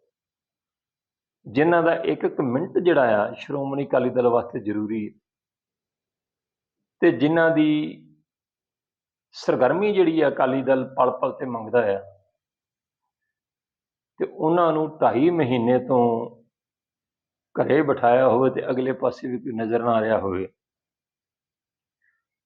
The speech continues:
ਫਿਰ ਕੁਦਰਤੀ ਹੈ ਕਿ ਮਨ ਦੇ ਉੱਤੇ ਕਈ ਤਰ੍ਹਾਂ ਦੇ ਸਵਾਲ ਉੱਠਦੇ ਨੇ।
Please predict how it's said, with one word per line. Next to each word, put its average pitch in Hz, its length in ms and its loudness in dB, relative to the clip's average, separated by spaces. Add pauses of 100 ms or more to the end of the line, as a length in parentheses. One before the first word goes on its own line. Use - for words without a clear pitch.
(100)
ਫਿਰ 214 160 2
ਕੁਦਰਤੀ 214 480 -2
ਹੈ 196 60 6
ਕਿ 190 200 4 (1000)
ਮਨ 131 400 0
ਦੇ 147 140 2
ਉੱਤੇ 139 300 0
ਕਈ 135 280 0
ਤਰ੍ਹਾਂ 135 180 2
ਦੇ 127 120 0
ਸਵਾਲ 117 400 2
ਉੱਠਦੇ 120 300 0
ਨੇ। 95 160 -2